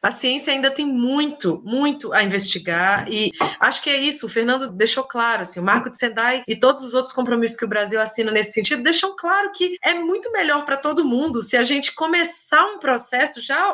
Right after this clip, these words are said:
calculando com clareza os riscos e pensando, "Não vale a pena." Ou então,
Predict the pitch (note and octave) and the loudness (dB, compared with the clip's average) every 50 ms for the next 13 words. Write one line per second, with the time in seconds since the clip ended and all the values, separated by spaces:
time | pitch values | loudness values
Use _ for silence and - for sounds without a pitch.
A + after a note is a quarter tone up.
0 | - - - D4+ D4+ D4+ D4+ C4+ B3+ B3+ C#4+ F4 F#4 F4+ E4 - C4+ A#3+ G#3+ A3 | -2 -2 -2 -2 -2 -2 -2 0 2 2 2 2 2 0 -2 -2 -6 -4 2 2
1 | G3+ G3+ G3+ G3 F3+ F3 F3 E3+ - F#3 A3+ D4 E4 E4+ - B3+ A3+ A3+ A3+ C#4 | 4 4 4 2 0 -2 -4 -4 -2 2 4 4 4 2 2 -4 -10 -4 0 0
2 | C#4 C4+ C#4 C4 A3 G3 F#3+ G#3+ C4+ F#4 G4 G4+ G#4 A4+ A#4 A#4 - D#4+ E4+ F4+ | 0 0 0 -2 -2 -2 -2 -4 -2 0 2 2 2 2 0 0 -4 -2 0 2
3 | F4 B3 F3+ F#3 - - A#3 A#3+ A#3+ C#4 C4+ D4+ D#4+ D4 | 2 0 0 -2 0 2 2 2 2 2 2 2 0 -2